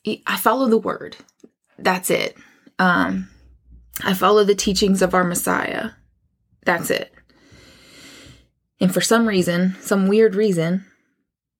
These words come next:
religion makes following the word more complicated than it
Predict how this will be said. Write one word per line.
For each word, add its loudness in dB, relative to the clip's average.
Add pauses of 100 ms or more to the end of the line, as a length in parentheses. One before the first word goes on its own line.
(560)
religion 2
makes -2
following 0
the -6
word 2 (240)
more 2
complicated 0 (760)
than 4
it -6